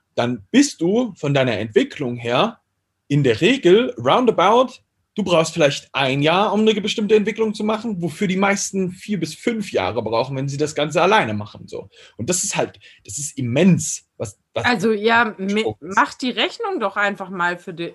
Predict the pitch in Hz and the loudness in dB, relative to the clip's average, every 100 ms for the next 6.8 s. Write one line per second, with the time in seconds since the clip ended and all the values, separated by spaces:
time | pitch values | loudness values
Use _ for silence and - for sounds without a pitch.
0 | - 214 190 202 180 196 226 208 214 208 | -2 0 2 2 0 -2 0 4 2 2
1 | 185 170 165 190 202 349 - _ - - | 0 -2 -4 -2 0 0 -4 _ -20 -20
2 | - _ _ _ _ _ _ - 247 226 | -20 _ _ _ _ _ _ 0 4 4
3 | - 175 175 208 190 196 185 196 190 247 | 2 -12 -2 0 2 0 0 -2 -2 0
4 | 269 247 - 226 226 214 - 214 214 170 | -2 -4 0 2 4 2 -2 0 0 -2
5 | - 180 - 214 214 202 - 202 196 - | -12 -14 -2 2 2 0 0 2 2 -2
6 | - 170 170 - 220 190 214 302 | -4 -4 -4 0 2 2 -2 -6